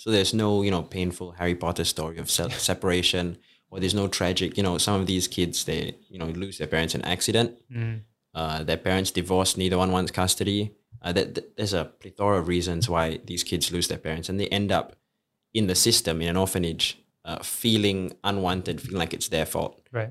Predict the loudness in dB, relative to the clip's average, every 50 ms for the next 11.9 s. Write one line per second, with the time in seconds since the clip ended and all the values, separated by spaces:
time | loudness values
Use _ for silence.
0 | -10 -18 _ _ _ _ _ _ -2 0 2 2 2 0 0 0 0 0 0 0
1 | 0 2 0 -2 0 2 0 0 0 -2 -2 0 0 2 2 2 2 0 0 -2
2 | -2 -2 0 -2 -2 -2 -2 -2 -2 0 0 -2 -2 -4 -8 -16 _ _ _ _
3 | _ -20 -8 -6 -6 -6 -6 -10 _ -8 -6 -4 -4 -4 -4 -2 -2 -2 0 2
4 | 2 2 0 0 -4 -4 -4 -4 -4 -6 -8 -14 _ _ _ _ _ _ _ _
5 | _ _ _ _ -20 _ _ _ 0 2 4 6 6 6 4 4 2 2 2 2
6 | 2 2 0 0 0 -2 -2 0 -2 -2 -2 -6 -12 _ _ _ 0 2 2 2
7 | 2 -2 _ _ _ _ _ _ _ _ _ -8 -6 0 4 4 4 4 2 0
8 | 0 0 0 0 0 0 0 -6 -16 _ _ _ _ _ _ _ -6 -2 0 0
9 | 0 2 4 4 6 6 6 6 4 4 4 4 0 2 2 0 0 0 -2 0
10 | 2 4 4 4 4 4 4 4 4 4 4 4 4 2 2 2 2 4 4 4
11 | 4 4 2 0 0 -2 -2 -4 -2 -2 -2 -2 -2 -4 -4 -6 -8 -12